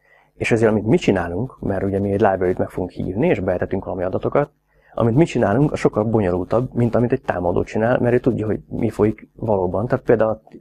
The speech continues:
ez volt egy példa, amit hoztam, mint egy S H A kettő, amiben beetetjük a jelszót, sót, tudnám, mi az a H, valami előző hashnek az eredménye, és akkor ugye ez, ami a következő sorban van, az az, hogy ez hogy fog kinézni a, a, az input bufferbe egymás után.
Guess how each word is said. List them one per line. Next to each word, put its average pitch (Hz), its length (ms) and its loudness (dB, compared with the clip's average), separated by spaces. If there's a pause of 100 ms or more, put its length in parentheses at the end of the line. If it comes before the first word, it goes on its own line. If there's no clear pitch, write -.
(100)
ez 110 140 0
volt 101 140 -2
egy 98 80 -2
példa, 104 240 2
amit 92 120 0
hoztam, 101 300 -6
mint 143 140 0
egy 104 200 2
S - 80 -8
H - 40 -4
A 92 120 0
kettő, 165 480 -2 (260)
amiben 117 200 2
beetetjük 104 420 0
a 95 40 -2
jelszót, 139 560 0 (380)
sót, - 460 0 (1400)
tudnám, 101 260 -2
mi 95 80 -2
az 95 100 -2
a 92 80 0
H, 123 240 0
valami 113 320 2
előző 98 380 -2
hashnek 95 340 -6
az 95 100 -6
eredménye, 139 540 0 (880)
és - 120 -2
akkor 135 180 4
ugye 123 180 4
ez, 143 240 0
ami 110 260 2
a 101 80 2
következő 123 360 2
sorban 104 520 0 (100)
van, 143 380 0
az 110 200 -4
az, 127 140 -2
hogy 104 120 0
ez 95 100 0
hogy 117 120 0
fog - 120 -8
kinézni 98 400 0
a, 92 400 -2
a, 87 60 -6 (240)
az 101 180 -8
input 107 300 0
bufferbe - 520 -2
egymás 90 380 -4
után. 147 360 0